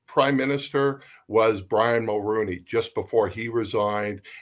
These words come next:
and Kim Campbell took over and then gets absolutely shellacked in the election. Uh, I personally don't think he can recover.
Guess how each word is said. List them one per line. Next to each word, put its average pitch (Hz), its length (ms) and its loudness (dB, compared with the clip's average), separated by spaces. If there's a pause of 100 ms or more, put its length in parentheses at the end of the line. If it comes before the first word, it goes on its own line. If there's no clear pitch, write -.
and 98 320 -4
Kim 120 180 -2
Campbell 110 360 -6
took - 220 -10
over 101 260 0
and 98 200 -6
then 98 120 -8
gets 95 280 -6
absolutely 107 580 -4
shellacked 92 800 -6
in 90 120 -10
the 90 80 -10
election. 87 520 -10 (600)
Uh, - 220 4
I 135 160 8
personally 143 640 0
don't 131 300 0
think 131 180 -2
he 123 140 -4
can 123 180 -6
recover. 117 500 -4